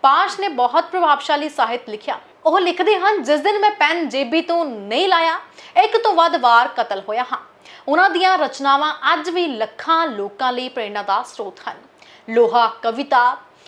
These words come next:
ਉੱਡਦੇ ਵਾਜਾਂ ਮਗਰ, ਸਾਡੇ ਸਮਿਆਂ ਵਿੱਚ, ਖਿਲਾਰੇ ਹਥਿਆਰ, ਕੁਝ ਲੇਖ, ਕੁਝ ਵਿਚਾਰ ਉਹਨਾਂ ਦੀਆਂ ਪ੍ਰਸਿੱਧ ਪੁਸਤਕਾਂ ਸਨ।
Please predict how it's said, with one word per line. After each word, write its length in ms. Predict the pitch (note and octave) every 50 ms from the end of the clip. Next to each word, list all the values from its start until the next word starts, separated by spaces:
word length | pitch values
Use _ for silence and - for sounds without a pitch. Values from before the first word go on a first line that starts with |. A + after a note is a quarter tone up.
| - - - -
ਉੱਡਦੇ 420 | D#4 D#4 C#4+ C4+ C#4 C#4 E4+ F4+ F4
ਵਾਜਾਂ 560 | B3 A3+ G#3+ G#3 G3+ - A#3+ A#3+ A#3 A#3+ A#3+ - - -
ਮਗਰ, 640 | A3 G#3 G3+ G3+ A3+ B3+ B3+ C#4+ C#4+ C4+ C4 C4+ - - _
ਸਾਡੇ 420 | - - B3 A3+ G#3+ G3 A#3 B3 A#3
ਸਮਿਆਂ 420 | - - - F#3+ G3 A#3+ C4+ C#4
ਵਿੱਚ, 300 | B3 C#4+ C#4+ C#4+ - C#4+ - - _ _ - _ _ -
ਖਿਲਾਰੇ 500 | - C4+ C4+ C4+ C#4 D4 D#4 E4 E4 D4+
ਹਥਿਆਰ, 640 | - A#3 G#3+ - - A#3+ C4 C4+ B3+ A3+ A3+ A#3 A#3+ - - - _ _ _ _ _ _ _ _ -
ਕੁਝ 260 | D#4+ F4+ E4+ - D#4
ਲੇਖ, 440 | A3+ G3+ G#3+ A#3+ C#4 D4 D4+ D4 - - - -
ਕੁਝ 180 | C4 B3 F#3 G#3+
ਵਿਚਾਰ 500 | G3 A3 G#3+ - C4+ C4 A#3+ A3+ A3+ A#3+ - - _ _ _ _ - -
ਉਹਨਾਂ 220 | D#4+ F4 F#4 F4+
ਦੀਆਂ 200 | - D4+ D#4 C#4+
ਪ੍ਰਸਿੱਧ 320 | - - C4+ - - D4 D4+
ਪੁਸਤਕਾਂ 480 | - - G#3 G3 - A#3+ A3+ B3+ B3
ਸਨ। 180 | - - -